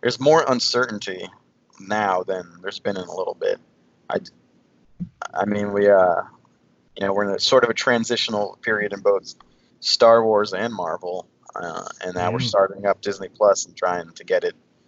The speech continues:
Speaker 1: you know, you know, roots in the ground for that, so people really get into it. So it, it is an interesting time for Disney, but I feel like they just have so much stuff that they can use that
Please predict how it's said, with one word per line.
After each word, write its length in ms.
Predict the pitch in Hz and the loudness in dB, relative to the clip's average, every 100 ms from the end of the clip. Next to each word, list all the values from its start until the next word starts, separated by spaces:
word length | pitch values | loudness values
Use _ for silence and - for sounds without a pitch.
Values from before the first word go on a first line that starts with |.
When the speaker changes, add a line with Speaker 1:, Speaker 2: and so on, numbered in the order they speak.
| - - | -20 -12
Speaker 1:
you 60 | |
know, 280 | 85 76 78 _ _ _ _ _ _ _ - - | -8 -6 -8 _ _ _ _ _ _ _ -20 -12
you 80 | 107 | -6
know, 180 | 98 92 | -6 -4
roots 280 | 120 117 - | -4 -2 -4
in 60 | 104 | -4
the 60 | |
ground 360 | 98 101 107 104 | -2 0 2 0
for 100 | 92 | -2
that, 220 | 90 87 | 0 0
so 160 | - 95 | 0 -6
people 440 | - 92 - 92 - _ _ _ _ | -6 -6 -4 -4 -8 _ _ _ _
really 200 | - 101 | 0 2
get 160 | 98 92 | 2 0
into 320 | 104 101 92 | 0 -4 -4
it. 140 | 85 92 | -4 2
So 200 | 104 110 | 4 6
it, 180 | 131 151 | 4 4
it 80 | |
is 120 | 175 185 | 2 4
an 80 | |
interesting 440 | 180 147 135 - 113 | 2 0 -2 -2 -2
time 340 | - 104 101 | 0 0 0
for 200 | 101 - | -6 -10
Disney, 420 | 98 98 92 98 95 | -6 -6 -8 -12 -4
but 300 | - 95 - _ _ _ _ _ | 2 4 2 _ _ _ _ _
I 80 | - | -4
feel 280 | 98 - 131 | -4 2 6
like 340 | 113 104 - - | 6 6 2 -8
they 140 | - 110 | -6 -6
just 240 | - - | -6 -6
have 320 | 101 95 98 87 | 0 2 2 0
so 220 | - 110 | -4 -6
much 220 | 104 - | -6 -4
stuff 400 | - 113 92 - - | -2 0 0 -4 -10
that 140 | 87 | -8
they 100 | 98 | -8
can 300 | 95 95 90 | -10 -14 -16
use 640 | 92 98 95 87 - - - - | -18 -20 -20 -14 -12 -12 -16 -8
that 260 | 90 85 | -4 -4